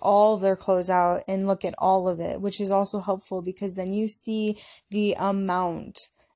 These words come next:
that you truly have in the category of clothing. Be ready to take some time with this because you're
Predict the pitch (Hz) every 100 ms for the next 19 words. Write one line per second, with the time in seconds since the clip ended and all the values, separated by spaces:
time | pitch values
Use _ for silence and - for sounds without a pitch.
0 | _ - 190 185 185 190 180 - 202 180
1 | 170 - 180 170 170 175 - - 202 190
2 | 180 - 180 175 165 165 - 180 - -
3 | - 190 - 202 202 _ _ _ _ _
4 | 196 196 208 226 240 247 277 254 - 233
5 | 214 208 202 202 196 214 - 214 202 -
6 | 196 - 185 185 180 180 - 180 190 -
7 | - 202 - 214 202 202 - - - -
8 | 208 220 226 220 196